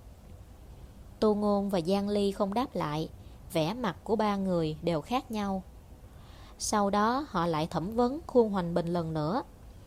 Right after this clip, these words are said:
Mặc dù lúc anh ta nghe nói Khuôn Nhạt Nhạt cũng tới tự thú thì hơi mất bình tĩnh, nhưng vẫn một mặt khẳng định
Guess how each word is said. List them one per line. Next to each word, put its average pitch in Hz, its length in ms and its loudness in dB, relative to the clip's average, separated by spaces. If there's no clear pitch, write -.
Mặc 185 220 -2
dù 175 400 6
lúc 285 180 4
anh 220 120 -2
ta 214 220 2
nghe 208 260 0
nói 233 220 0
Khuôn 240 240 4
Nhạt 165 220 2
Nhạt 160 240 -2
cũng 185 140 0
tới 302 160 4
tự 165 220 2
thú 262 320 4
thì 180 180 4
hơi 226 200 0
mất 302 180 -2
bình 170 160 0
tĩnh, 175 280 0
nhưng 226 200 0
vẫn 190 260 2
một 175 160 0
mặt 175 160 0
khẳng 196 300 -2
định 185 240 2